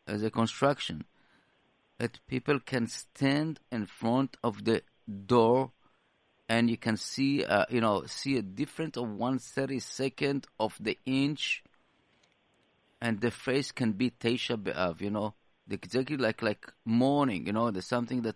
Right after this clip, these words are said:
something terrible happened to them. And they don't realize this is a wood.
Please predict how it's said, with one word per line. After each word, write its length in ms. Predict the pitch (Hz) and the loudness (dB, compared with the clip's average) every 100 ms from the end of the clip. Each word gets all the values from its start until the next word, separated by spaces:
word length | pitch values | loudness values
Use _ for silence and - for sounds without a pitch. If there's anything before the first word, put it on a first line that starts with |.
| - | -8
something 460 | - 127 127 147 120 - | -10 -6 -4 -6 -8 -8
terrible 400 | - 170 185 123 160 | 4 6 6 2 0
happened 360 | 185 151 117 | 0 -2 -4
to 80 | 110 | -6
them. 300 | 90 82 - _ _ _ _ _ _ _ _ _ _ _ _ _ _ 107 | -8 -10 -16 _ _ _ _ _ _ _ _ _ _ _ _ _ _ -2
And 140 | 110 | 0
they 80 | 113 | 2
don't 200 | 127 120 | 2 2
realize 360 | 165 170 101 | 0 0 0
this 200 | 95 104 | -2 -4
is 120 | 107 107 | -2 -2
a 40 | |
wood. 360 | 107 165 127 | 0 -2 -4